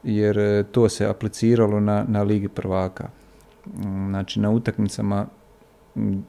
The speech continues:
e, Europa lige nije automatski offside, nego to još uvijek povlači, znači, ljudska, ljudska ruka. I tu, tu, recimo, postoji mogućnost greške u nekih, pa opet su u pitanju centimetri, od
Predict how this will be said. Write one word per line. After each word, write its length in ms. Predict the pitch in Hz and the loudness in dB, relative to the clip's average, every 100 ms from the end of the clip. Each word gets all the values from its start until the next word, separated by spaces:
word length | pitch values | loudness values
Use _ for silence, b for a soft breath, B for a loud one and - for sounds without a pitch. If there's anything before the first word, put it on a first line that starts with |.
| - - | -16 -10
e, 420 | 98 98 98 98 - | -4 -2 -2 -4 -4
Europa 440 | 104 98 107 107 110 | -4 2 2 2 2
lige 380 | 113 117 113 | 2 2 4
nije 240 | 110 117 104 | 6 6 4
automatski 680 | 98 101 98 95 - 117 117 - - | 2 0 -2 -2 -4 -4 -4 -6 -4
offside, 460 | 110 104 - 107 104 - b b b b b b b | -4 -2 -2 -4 -4 -12 b b b b b b b
nego 220 | 104 101 | 0 0
to 200 | 101 113 | 2 2
još 220 | 107 107 | 2 2
uvijek 240 | 120 107 104 | 0 0 0
povlači, 720 | - 110 104 101 - 104 104 - - | 0 2 2 0 -2 -2 -2 -4 -6
znači, 260 | - 92 104 | -2 -2 0
ljudska, 440 | 104 113 - 101 98 | 4 4 2 -6 0
ljudska 320 | 113 - - | 0 0 -4
ruka. 400 | 92 92 87 - 117 - _ _ _ _ _ _ - | -2 -2 -2 -6 -16 -20 _ _ _ _ _ _ -6
I 160 | 104 | -6
tu, 280 | 95 113 110 | -2 0 0
tu, 340 | 110 117 110 | 0 2 4
recimo, 480 | 104 101 - 107 107 110 - | 6 4 2 0 0 -4 -4
postoji 520 | 117 113 120 120 107 | 2 4 4 2 0
mogućnost 680 | 104 104 110 113 113 101 95 | 2 2 2 2 2 -2 -2
greške 480 | 113 107 98 - 104 | 2 2 2 -4 -2
u 80 | 101 | 0
nekih, 520 | 104 95 - 92 - - B B B B B B B B | 0 -2 -6 -8 -10 -20 B B B B B B B B
pa 160 | 117 120 | 6 10
opet 420 | 127 127 110 107 | 10 8 6 4
su 120 | 117 | -2
u 40 | |
pitanju 440 | 104 117 117 107 104 | 2 2 4 4 2
centimetri, 580 | - 110 101 95 92 | 4 2 2 -4 -2
od 60 | 95 | -2